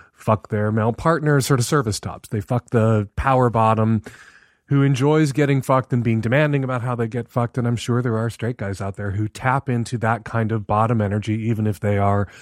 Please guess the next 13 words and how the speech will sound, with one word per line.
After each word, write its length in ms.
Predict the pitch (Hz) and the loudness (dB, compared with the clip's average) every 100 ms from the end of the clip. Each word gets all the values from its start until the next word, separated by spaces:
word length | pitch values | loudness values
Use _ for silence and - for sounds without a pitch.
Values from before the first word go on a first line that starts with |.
| - - _ _ 123 | -20 -20 _ _ -4
doing 340 | 127 139 135 | 2 4 4
the 80 | 127 | 0
penetrating. 920 | - 170 170 135 104 92 - 85 143 - - _ _ _ _ _ _ _ _ - | 0 0 0 0 -6 -8 -14 -16 -16 -18 -20 _ _ _ _ _ _ _ _ -6
That 300 | - 180 214 | 2 2 2
said, 300 | - 247 226 | 2 2 4
I 100 | 139 | 4
do 120 | 147 | 4
think 260 | 175 165 139 | 2 2 2
most 560 | 135 135 143 143 - - | 4 6 4 2 -2 -6
straight 340 | - 165 180 | 2 2 2
guys 460 | 123 98 98 151 156 | -2 -2 0 -2 -2
sort 280 | - 113 | -2 0
of 380 | 135 131 123 110 | 0 0 -4 -12